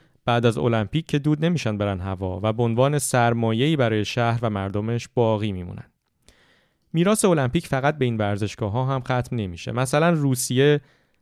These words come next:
نزدیک به نه میلیارد دلار برای ایجاد یک خط آهن جدید و بزرگراه تازه هزینه کرد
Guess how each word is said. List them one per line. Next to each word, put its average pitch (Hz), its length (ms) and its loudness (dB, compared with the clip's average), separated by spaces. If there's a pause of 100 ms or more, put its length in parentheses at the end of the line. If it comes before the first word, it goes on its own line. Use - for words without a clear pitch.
نزدیک 151 320 0
به 165 80 2
نه 151 300 4
میلیارد 110 480 2 (100)
دلار 117 380 2
برای 117 280 2
ایجاد 117 380 2
یک 113 280 -2
خط 107 220 -4
آهن 107 380 -2
جدید 113 440 -2
و 139 100 4
بزرگراه 110 600 2
تازه 104 420 -2
هزینه 104 360 -4
کرد 156 340 -2